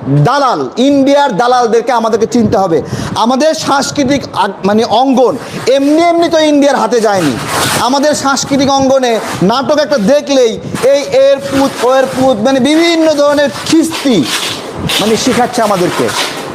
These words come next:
খিস্তি শিখাচ্ছে আমাদেরকে। তো আমি এই মেহজাবিন, সিয়াম, আমি আমার নাগরিকদেরকে বলি, বাংলাদেশের নাগরিক যারা, তাদেরকে বলি, আপনারা কি এদের কথা শুনে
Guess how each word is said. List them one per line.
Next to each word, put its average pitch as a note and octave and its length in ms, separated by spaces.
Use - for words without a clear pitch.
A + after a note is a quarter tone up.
খিস্তি D4 360
শিখাচ্ছে B3 400
আমাদেরকে। F#3 420
তো A3 60
আমি D4 320
এই A#3+ 100
মেহজাবিন, C4 720
সিয়াম, C4 460
আমি A#3 180
আমার B3 260
নাগরিকদেরকে A3+ 880
বলি, F#3+ 240
বাংলাদেশের A3+ 480
নাগরিক A#3 400
যারা, F3 220
তাদেরকে D4+ 400
বলি, A#3+ 240
আপনারা C#4+ 480
কি C#4+ 200
এদের A#3+ 320
কথা C4 340
শুনে C4 300